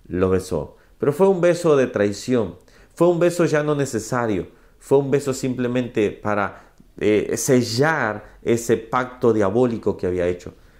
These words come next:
Pero ¿cuánto de nosotros debemos de aprender, tanto de Jesús, obviamente, pero también de Jonathan y de, de David,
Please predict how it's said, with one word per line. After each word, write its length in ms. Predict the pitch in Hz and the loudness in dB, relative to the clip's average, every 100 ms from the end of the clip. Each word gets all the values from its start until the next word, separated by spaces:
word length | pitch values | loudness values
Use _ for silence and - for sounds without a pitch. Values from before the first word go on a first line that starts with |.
| _ _ | _ _
Pero 240 | 120 123 123 | 0 0 0
¿cuánto 340 | 196 214 214 | -2 2 4
de 100 | 202 | 4
nosotros 520 | 175 160 170 147 135 | 2 -2 -2 -2 -2
debemos 340 | 131 131 139 135 | 0 0 -2 -2
de 60 | |
aprender, 600 | 131 120 110 117 107 - - - | -2 -2 -2 -2 -2 -4 -18 -12
tanto 300 | - 117 139 | -4 -2 2
de 100 | 139 | 2
Jesús, 500 | 147 165 160 110 107 - | 0 -4 -6 -6 -4 -2
obviamente, 680 | 123 151 127 87 - 87 - - - - | -2 -2 -2 -6 -6 -12 -14 -20 -14 -2
pero 220 | 101 101 | 0 0
también 440 | 117 113 101 82 - - - | 0 -2 -4 -4 -12 -20 -20
de 240 | - 104 | -2 0
Jonathan 600 | 113 127 131 113 - 85 82 - | 2 2 2 -2 -6 -10 -10 -12
y 100 | - | -6
de, 140 | 107 95 | -2 -2
de 300 | - 98 95 | -2 -2 0
David, 320 | 85 80 80 | -2 -4 -6